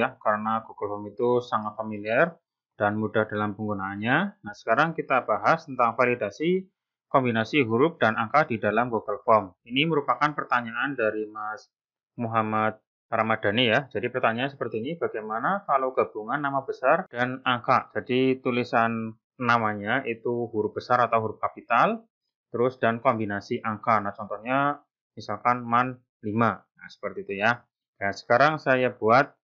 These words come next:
eh, validasinya. Nah, sekarang kita pahami dulu untuk validasi. Jadi untuk misalkan kita mengharuskan adalah huruf kapital, maka cukup ditulis seperti ini, tanda kurung siku A sampai Z, berarti dari huruf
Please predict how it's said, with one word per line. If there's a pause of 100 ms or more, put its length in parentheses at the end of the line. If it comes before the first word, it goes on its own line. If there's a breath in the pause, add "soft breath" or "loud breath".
(120)
eh,
validasinya. (480)
Nah,
sekarang
kita
pahami
dulu (400)
untuk
validasi.
Jadi
untuk (320 loud breath)
misalkan
kita
mengharuskan
adalah
huruf
kapital, (400)
maka
cukup
ditulis
seperti
ini, (320)
tanda
kurung
siku
A
sampai
Z,
berarti
dari
huruf